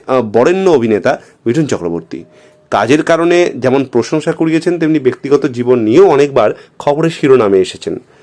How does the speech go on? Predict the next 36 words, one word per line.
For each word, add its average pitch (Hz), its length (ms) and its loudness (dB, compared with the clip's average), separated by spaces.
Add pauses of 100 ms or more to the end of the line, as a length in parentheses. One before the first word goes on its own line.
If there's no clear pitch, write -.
(300)
অনেক 160 180 0
নায়িকার 147 320 2
সঙ্গে 143 260 0
তার 143 140 2
নাম 143 220 0
জড়িয়েছে। 147 420 -4 (280)
এসব 196 200 0
নিয়ে 196 200 4
তো 185 120 -2
অনেক 139 420 0
তথ্যই 110 460 -4
জানেন 98 280 -2
তার 87 120 -4
ভক্তরা। 87 400 -6 (840)
ভারতীয় 190 380 2
বাংলা 156 340 2
সিনেমার 147 800 0
গুণী 131 360 2
অভিনেত্রী 107 440 0
মমতা 98 280 0
শঙ্করের 165 300 -4
সঙ্গে 190 240 -2
সম্পর্কেও 196 460 -2
জড়িয়েছিলেন 185 460 2
মিঠুন। 175 280 -2 (560)
বিয়ের 180 320 2
দিন 220 200 0
তারিখ 170 480 -2
সব - 340 -2
চূড়ান্ত 123 320 2
হয়ে 165 200 4
গিয়েছিল, 175 360 0 (360)
ছাপানো 143 300 0
হয়েছিল 170 260 2
বিয়ের 165 220 0
কার্ড 165 260 0